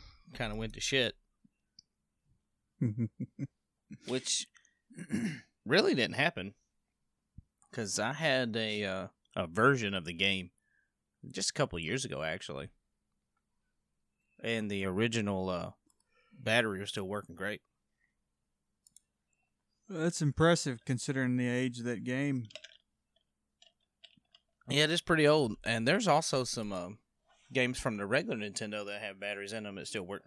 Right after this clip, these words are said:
Speaker 1: uh, to this day, like S-, Zelda and stuff like that.
Speaker 2: Mm-hmm.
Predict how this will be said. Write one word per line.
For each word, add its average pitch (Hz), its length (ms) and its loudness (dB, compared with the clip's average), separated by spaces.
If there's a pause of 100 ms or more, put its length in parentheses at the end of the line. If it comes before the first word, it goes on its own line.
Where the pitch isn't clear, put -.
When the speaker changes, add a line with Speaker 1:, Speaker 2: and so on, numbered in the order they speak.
(260)
Speaker 1:
uh, 101 260 -6
to 110 160 -8
this 101 140 -6
day, 110 380 -2
like 101 180 -8
S-, - 220 -6 (120)
Zelda 95 460 -6
and 98 100 -8
stuff 95 180 -6
like 92 120 -10
that. 98 260 -8 (220)
Speaker 2:
Mm-hmm. 127 400 0